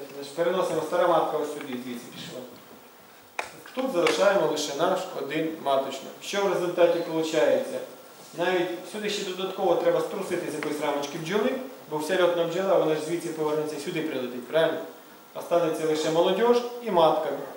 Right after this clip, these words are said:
біля них. А тут залишиться, ну, оскільки це роєва сім'я, відкритого розплоду тут не буде, бо ми говорили, в роєвій сім'ї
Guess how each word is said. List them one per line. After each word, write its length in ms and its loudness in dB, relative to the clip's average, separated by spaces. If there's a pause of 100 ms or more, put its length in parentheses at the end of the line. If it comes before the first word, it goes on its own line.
(140)
біля 180 -4
них. 200 -4 (1300)
А 160 4
тут 340 0
залишиться, 760 4 (160)
ну, 100 0
оскільки 340 0
це 200 0
роєва 360 6
сім'я, 240 2
відкритого 520 2
розплоду 440 2
тут 160 -6
не 80 2
буде, 220 2
бо 260 2
ми 60 2
говорили, 380 6
в 100 4
роєвій 340 2
сім'ї 440 -4